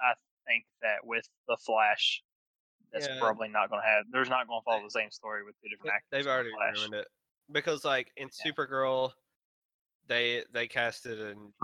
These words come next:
Speaker 2: Superman.
Speaker 1: Right. Yeah. The, I think, I'm pretty sure he's the same dude from Smallville?
Speaker 2: Uh,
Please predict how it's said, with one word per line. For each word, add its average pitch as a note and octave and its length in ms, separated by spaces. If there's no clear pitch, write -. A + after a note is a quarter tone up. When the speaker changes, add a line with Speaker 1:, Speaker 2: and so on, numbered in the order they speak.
Speaker 2:
Superman. G2+ 560
Speaker 1:
Right. A2+ 320
Yeah. A2+ 440
The, B2+ 220
I C#3 40
think, F3 240
I'm C#3+ 120
pretty G3 140
sure F3 100
he's E3+ 140
the - 60
same D#3 180
dude D#3 160
from A#2 200
Smallville? G#3+ 840
Speaker 2:
Uh, G#2 340